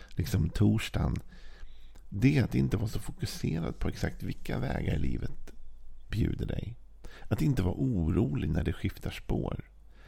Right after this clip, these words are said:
Att inte bli nervös så fort du märker att, oj, nu blev det annorlunda. Därför Gud kommer leda dig på annorlunda vägar. På nya vägar.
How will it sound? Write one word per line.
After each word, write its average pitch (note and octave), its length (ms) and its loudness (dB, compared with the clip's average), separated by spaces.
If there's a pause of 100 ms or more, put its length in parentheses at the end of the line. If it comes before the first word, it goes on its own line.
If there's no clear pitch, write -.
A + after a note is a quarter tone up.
(180)
Att G2 120 4
inte A#2 200 6
bli F#2 120 4
nervös G#2+ 560 6
så - 120 -4
fort - 240 -2
du E2+ 60 4
märker D#2 320 2
att, - 80 -6
oj, G2 160 6
nu D#2+ 120 2
blev E2 180 0
det - 100 -2
annorlunda. F#2+ 720 0 (960)
Därför - 220 4
Gud G2+ 320 4
kommer E2 340 4
leda F3+ 320 2
dig - 120 0
på - 100 0
annorlunda - 500 2
vägar. - 460 -4 (340)
På C3 120 6
nya C3 400 6
vägar. - 540 0